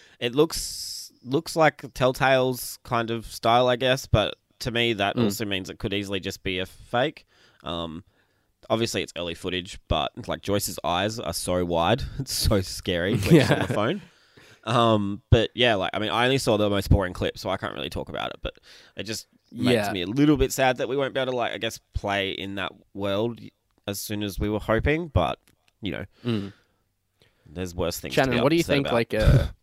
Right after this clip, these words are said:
Speaker 2: a Netflix-produced game might look going forward? They, um, they, they said that they now wanna take, uh, the Stranger Things property to a different sort of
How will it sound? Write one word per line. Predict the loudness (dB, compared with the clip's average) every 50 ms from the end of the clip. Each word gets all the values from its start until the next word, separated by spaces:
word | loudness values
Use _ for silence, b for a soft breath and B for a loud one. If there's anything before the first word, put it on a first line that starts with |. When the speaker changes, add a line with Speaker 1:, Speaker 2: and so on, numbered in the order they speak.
| -4
Speaker 2:
a | -2 0
Netflix-produced | 0 0 0 0 -2 -2 -4 -2 -2 -2 -2 -2 -4 -14 -4 -4 -4 -4 -2 -4 -4 -4 -4 -6 -10 -14 -14 -16 -14 -6
game | -6 -4 -4 -4 -4
might | -4 -4 -4
look | -4 -4
going | -4 -8 -8 -8
forward? | -6 -4 -2 -2 -2 -2 -6 -8 -8 -8
They, | -6 -6
um, | -6 -6 -6 -6
they, | -6 -8 -8 _ _ -6
they | -6 -4
said | 0 0 0 0 0
that | -2 -2 -2
they | -2
now | -2 -2 -4 -4 -4
wanna | -4 -6 -4
take, | 0 0 0 0 2 0
uh, | 0 0 0 -2 -4 -6 -6
the | -6 -2
Stranger | 0 0 0 2 0
Things | -4 -4 0
property | 0 0 0 2 2 0 0 0
to | 2 2 0
a | 2
different | 2 -2 -4 -2 -4 -4 -4 -2
sort | 0 0 0
of | 0